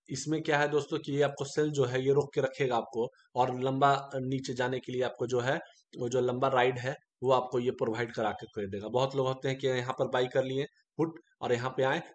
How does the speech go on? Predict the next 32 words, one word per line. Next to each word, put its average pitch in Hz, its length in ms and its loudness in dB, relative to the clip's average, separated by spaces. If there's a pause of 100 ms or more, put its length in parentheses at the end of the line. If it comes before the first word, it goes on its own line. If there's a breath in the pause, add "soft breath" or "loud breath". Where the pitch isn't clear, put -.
देखें 127 260 -2
कि 135 80 -6
मार्केट 127 380 -4
ऊपर 127 200 -2
निकल 131 240 -2
रहा 127 140 2
है, 123 60 0
यहाँ 120 140 -6
पे 120 120 -2
एग्जिट 110 300 -4
कर 95 180 -12
गए, 95 100 -12 (320)
ठीक 190 160 -4
है, 110 200 -4
यहाँ 127 220 -2
पर 120 100 4
एग्जिट 117 260 -2
कर 107 120 -4
गए, 107 100 -2
लेकिन 110 300 -4
इतना 135 340 -2
जो 139 120 2
लंबा 135 280 2
राइड 123 260 2
गया, 117 300 2 (300)
इतना 120 280 -2
लंबा, 127 320 0 (200)
ये 127 120 2
उनसे 131 280 0
मिस 113 280 -2
हो 95 40 -8
गया। 95 180 -12